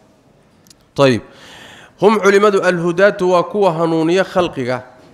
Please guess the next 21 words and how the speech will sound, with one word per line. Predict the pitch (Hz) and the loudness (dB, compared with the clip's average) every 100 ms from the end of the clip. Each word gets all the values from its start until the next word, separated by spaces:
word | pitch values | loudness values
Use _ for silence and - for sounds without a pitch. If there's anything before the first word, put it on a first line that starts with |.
| - - | -16 -4
إلى | 156 | 0
أهدى | 165 180 175 156 | 2 2 0 0
السبيل. | 147 - 131 131 135 131 113 | -4 -4 -4 -4 -4 -4 -6
طبعًا، | - 165 151 151 135 | -6 -2 -2 -2 -4
hanuunintaasi | 147 151 185 - 139 120 120 | -4 -4 -4 -4 -6 -6 -8
lagama | 131 135 143 180 | -8 -6 -2 0
wado, | 156 104 92 - _ _ | 0 -2 -8 -16 _ _
waafajin | 120 143 131 151 - 170 | -4 -4 -4 -8 -6 -6
lagama | 135 117 117 | -8 -8 -10
wado. | 104 78 - _ _ _ _ - | -10 -14 -20 _ _ _ _ -10
Waafajinta | 135 143 151 185 165 | -8 -6 -8 -8 -6
Ilaahay | 156 151 131 | -4 -4 -6
baa | 113 | -8
iska | - 107 | -10 -16
leh. | 90 80 _ _ _ _ _ _ _ _ _ _ - | -16 -20 _ _ _ _ _ _ _ _ _ _ -12
Ee, | 123 | -8
hidaayadan | 135 143 156 170 165 | -6 -4 -2 0 -2
waxaa | 156 143 | -2 -2
laga | 151 160 | -4 -2
wadaa | 165 160 | -4 -4
bimacnaa | 139 139 151 165 190 | -6 -6 -4 -4 -4